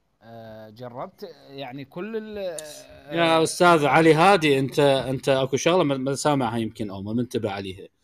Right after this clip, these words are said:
Speaker 2: يعني هو يا ملحد نزل يقول أنا كنت في، آه، شيخ الأزهر مثلًا، أو أنا، أنا رجل أزهري، أو عضو بهيئة كبار العلماء.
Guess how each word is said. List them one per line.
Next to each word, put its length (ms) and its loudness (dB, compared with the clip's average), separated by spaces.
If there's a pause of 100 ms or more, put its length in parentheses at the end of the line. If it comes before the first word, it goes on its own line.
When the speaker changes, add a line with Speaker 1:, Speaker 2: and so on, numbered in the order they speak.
(320)
Speaker 2:
يعني 180 -8
هو 120 0
يا 160 4
ملحد 340 0
نزل 360 0
يقول 280 0
أنا 220 2
كنت 380 -8
في، 400 -6 (540)
آه، 500 -14
شيخ 300 -4
الأزهر 420 -8 (120)
مثلًا، 140 -20 (320)
أو 180 0
أنا، 400 2
أنا 160 0
رجل 260 -2
أزهري، 580 -4 (340)
أو 220 0 (200)
عضو 200 2
بهيئة 300 -2
كبار 420 -2
العلماء. 720 -10